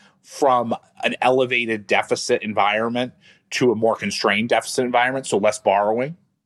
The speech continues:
Um, and that's a painful transition. And I think we may see that sort of transition happen in a way that is countercyclical, uh,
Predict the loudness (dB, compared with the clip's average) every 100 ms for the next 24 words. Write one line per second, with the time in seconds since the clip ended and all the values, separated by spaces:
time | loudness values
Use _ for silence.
0 | _ 0 2 2 0 -2 -10 _ _ _
1 | _ -4 0 0 0 -4 -4 -6 -6 -2
2 | 0 0 0 0 2 0 2 -2 -4 _
3 | _ -20 -4 -2 0 -2 0 0 2 0
4 | -2 -6 -8 -4 0 0 0 -2 -2 -4
5 | -2 -2 0 0 0 0 -2 -2 -10 _
6 | _ _ _ _ _ -4 0 0 0 -2
7 | 0 -2 0 0 0 -2 -2 -4 -6 -10
8 | -2 0 0 0 -2 0 0 2 0 -4
9 | -2 2 2 2 2 0